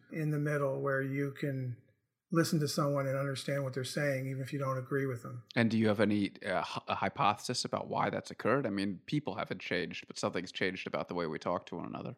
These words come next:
Speaker 1: Well, people don't feel as if they've been heard.
Speaker 2: Mm-hmm.
Speaker 1: I think the Trump people feel as if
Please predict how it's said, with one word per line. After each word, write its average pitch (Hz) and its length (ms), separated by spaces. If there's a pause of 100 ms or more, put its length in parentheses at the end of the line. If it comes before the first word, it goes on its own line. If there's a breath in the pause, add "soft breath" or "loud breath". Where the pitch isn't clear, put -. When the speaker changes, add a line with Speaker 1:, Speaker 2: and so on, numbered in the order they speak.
(140)
Speaker 1:
Well, 190 320
people 190 440
don't 165 280
feel 165 320
as 139 160
if 156 240
they've 151 240
been 151 180
heard. 131 360 (580)
Speaker 2:
Mm-hmm. 131 420
Speaker 1:
I 143 100
think 175 200
the 165 80
Trump 156 380
people 156 340
feel 156 380
as 131 160
if 147 140